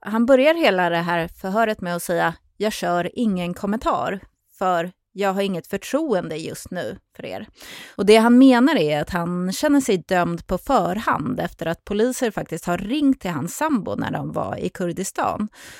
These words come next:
Ja, men polisen ska då ha sagt till hans sambo att han är en fara för samhället och att han måste bli dömd. Och de ville då att sambon skulle lämna Kurdistan och lämna honom så fort som möjligt,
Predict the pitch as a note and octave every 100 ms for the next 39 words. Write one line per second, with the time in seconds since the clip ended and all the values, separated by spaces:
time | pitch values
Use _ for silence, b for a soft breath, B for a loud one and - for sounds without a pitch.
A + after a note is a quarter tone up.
0 | B - A3 A3+ G3 - A#3+ C4 B3+ B3+
1 | A#3 - - A3+ F3+ E3 F3 G3 - A3
2 | - - F#3+ F#3 E3 C#3+ - C#4 B3+ A#3+
3 | A3 G#3+ G3 - F3 D#3+ D#3+ - - A3+
4 | E3+ D#3+ E3 - E3+ E3+ F#3 G3+ F#3 -
5 | - - C#2 C#2+ - - E3+ E3 E3+ -
6 | D3+ F3+ G3 A#3+ F3 G#3 G#3+ B B B
7 | B G3+ F#3+ - F#3 F#3 A#3 A#3+ A#3+ G#3+
8 | E3+ E3+ E3+ E3+ - F#3+ F3+ F3 E3+ E3
9 | E3+ G#3+ C4+ A3 A#3 - C4 A3+ B3 -
10 | E3+ E3+ E3+ - A#3 B3 F3+ G#3 D4 D#3+
11 | G#2+ F3+ - D3+ - G3 A3 B3 - -